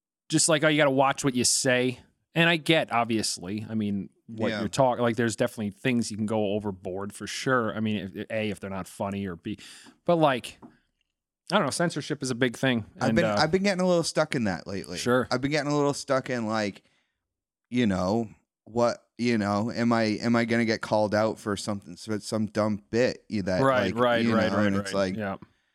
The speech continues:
Speaker 2: I really don't even wanna think that way, but you can't even help it.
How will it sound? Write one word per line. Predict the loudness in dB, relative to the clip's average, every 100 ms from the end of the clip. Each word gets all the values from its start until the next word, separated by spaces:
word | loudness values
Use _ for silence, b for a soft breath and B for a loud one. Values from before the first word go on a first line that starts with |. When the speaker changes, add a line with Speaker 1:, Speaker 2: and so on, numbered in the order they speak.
| _ _ -2
Speaker 2:
I | 2
really | 4 4
don't | 4 4
even | 2 2
wanna | 2 2 0
think | -4 -4
that | -2 -2 -4
way, | -8 -6
but | -4
you | -4
can't | -2 0 0
even | -2
help | -4 -4 -4
it. | -8